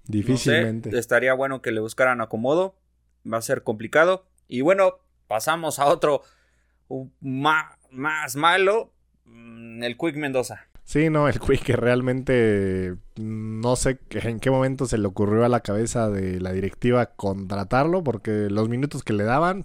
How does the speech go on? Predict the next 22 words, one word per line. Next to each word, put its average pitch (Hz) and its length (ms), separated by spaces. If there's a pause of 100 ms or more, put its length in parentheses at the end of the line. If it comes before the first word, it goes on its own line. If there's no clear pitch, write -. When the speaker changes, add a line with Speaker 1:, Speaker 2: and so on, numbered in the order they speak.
(140)
Speaker 2:
pases 117 400
as-, - 200
no, 113 240
muy 127 280
mal 120 500
dados, 185 680 (400)
no 127 200
corría, 156 1080
mm, 131 440 (100)
un, 175 300 (160)
un 175 160
tipo 170 340
ya 139 260
que 127 120
realmente 131 460
en 123 60
sus 113 180
momentos 135 420
a 170 40
lo 135 80
mejor, 127 340 (640)
ah, 175 300